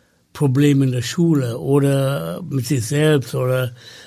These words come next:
äh, mit Freunden oder was auch immer gehabt hat, ist meine erste Frau zu meiner zweiten Frau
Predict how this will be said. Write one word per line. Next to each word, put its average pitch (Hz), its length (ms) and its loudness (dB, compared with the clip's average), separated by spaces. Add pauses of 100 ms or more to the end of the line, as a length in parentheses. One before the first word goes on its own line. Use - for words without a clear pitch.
(160)
äh, 143 400 -4
mit 151 220 -4
Freunden 160 480 2
oder 127 260 -2
was 143 220 -2
auch 147 80 -8
immer 175 240 0
gehabt 139 340 -2
hat, - 160 -12 (840)
ist 170 320 2
meine 139 460 0 (320)
erste 139 480 -4
Frau - 420 -4 (720)
zu - 180 -2
meiner 131 220 4
zweiten 185 460 -2
Frau 143 340 -2